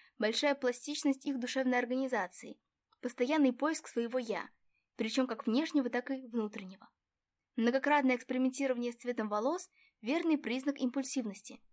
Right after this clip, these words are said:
некоторой душевной нестабильности и постоянных исканий. Длинные и свободно растущие волосы издавна считались признаком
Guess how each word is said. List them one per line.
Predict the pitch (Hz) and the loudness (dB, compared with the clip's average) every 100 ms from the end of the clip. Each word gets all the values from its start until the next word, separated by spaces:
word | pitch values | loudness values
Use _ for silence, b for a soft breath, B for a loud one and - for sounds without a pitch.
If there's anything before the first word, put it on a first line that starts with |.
| _ _ _ | _ _ _
некоторой | 240 277 277 262 254 | 0 2 2 0 0
душевной | 262 285 254 240 | 0 2 4 4
нестабильности | 240 226 202 262 330 294 233 | 2 -2 -2 0 0 -2 -4
и | |
постоянных | 226 220 220 240 247 | -6 -6 -2 0 0
исканий. | 233 - 196 196 - _ _ _ _ _ _ _ _ - | -4 -8 -10 -10 -14 _ _ _ _ _ _ _ _ -12
Длинные | 220 226 294 269 233 | -2 6 8 8 6
и | |
свободно | 233 233 262 247 | 2 4 4 4
растущие | 240 240 269 240 233 | 2 0 -4 -2 -4
волосы | 214 339 330 - | 0 0 0 -4
издавна | 262 302 302 262 254 | -2 -2 2 2 2
считались | 233 254 254 - | 2 -2 -2 -6
признаком | 226 254 269 262 240 | -6 -2 0 0 0